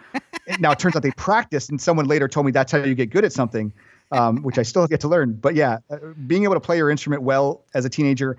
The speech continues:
Speaker 2: and then also having good equipment and also having fans, like, those three things were like, I would immediately write you off.
Speaker 1: Right.
Speaker 2: Um, so, yeah. And there was a lot of that, and it got really irksome.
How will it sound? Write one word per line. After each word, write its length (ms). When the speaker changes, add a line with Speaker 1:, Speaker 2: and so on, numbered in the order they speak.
Speaker 2:
and 140
then 100
also 240
having 240
good 160
equipment 420
and 120
also 240
having 180
fans, 380
like, 200
those 220
three 140
things 320
were 160
like, 260
I 140
would 140
immediately 420
write 220
you 120
off. 180
Speaker 1:
Right. 220
Speaker 2:
Um, 200
so, 300
yeah. 300
And 100
there 60
was 80
a 40
lot 140
of 100
that, 220
and 120
it 60
got 140
really 220
irksome. 460